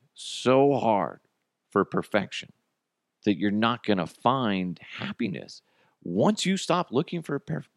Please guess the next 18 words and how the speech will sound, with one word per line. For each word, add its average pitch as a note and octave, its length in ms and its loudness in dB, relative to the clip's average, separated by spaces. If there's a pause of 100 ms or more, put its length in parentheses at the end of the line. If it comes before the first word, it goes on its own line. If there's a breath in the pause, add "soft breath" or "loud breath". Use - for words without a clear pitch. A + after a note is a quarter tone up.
perfection, D3+ 680 -2 (300)
that's - 340 0
when G3 120 0
you're E3 140 -2
gonna E3 200 0
find D3+ 300 -2
happiness, - 760 -10 (580)
right? - 220 -6 (340)
Write G#3+ 160 0
that F#3 160 2
down. B2 220 -2 (420)
Okay. - 220 -6 (680)
Once - 280 -6
you D#3 60 -6
stop D#3+ 320 -6
looking A#2 280 -4
for - 160 -8
perfection, - 800 -8